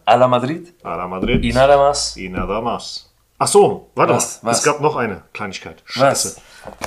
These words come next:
Speaker 2: Ich
Speaker 1: Toll.
Speaker 2: hab die
Speaker 1: Jetzt hast du, äh, meinen Abschied.
Speaker 2: Ja,
Speaker 1: Ja.
Speaker 2: entschuldige. La Liga Genuine.
Speaker 1: Oh, okay.
Speaker 2: Ja, die hab ich komplett verpeilt. Äh,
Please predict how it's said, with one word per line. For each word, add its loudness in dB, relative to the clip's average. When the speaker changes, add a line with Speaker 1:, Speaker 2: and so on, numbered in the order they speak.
Speaker 2:
Ich -6
Speaker 1:
Toll. 2
Speaker 2:
hab 0
die -2
Speaker 1:
Jetzt -10
hast -10
du, -10
äh, -10
meinen -10
Abschied. -12
Speaker 2:
Ja, -4
Speaker 1:
Ja. -2
Speaker 2:
entschuldige. -8
La 0
Liga 4
Genuine. 0
Speaker 1:
Oh, 2
okay. -8
Speaker 2:
Ja, 0
die -4
hab 4
ich -8
komplett -6
verpeilt. -4
Äh, 4